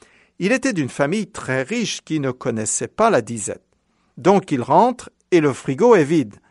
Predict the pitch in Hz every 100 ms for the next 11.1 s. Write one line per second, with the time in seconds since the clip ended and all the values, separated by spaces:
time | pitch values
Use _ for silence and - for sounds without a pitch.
0 | _ _ _ - 175 - 170 131 120 117
1 | 202 214 180 151 147 202 170 135 - 117
2 | - - - _ _ _ - 143 147 -
3 | 233 - 175 139 117 - - 208 180 _
4 | - - 117 156 208 - 120 110 117 190
5 | 233 247 - - _ - - 233 233 -
6 | 131 117 113 226 190 - - 277 262 208
7 | 190 196 196 - 247 240 214 202 202 175
8 | 226 226 - - - 233 247 196 196 196
9 | 208 196 202 - 240 196 117 - - 131
10 | 127 135 208 180 123 117 117 - 165 190
11 | 175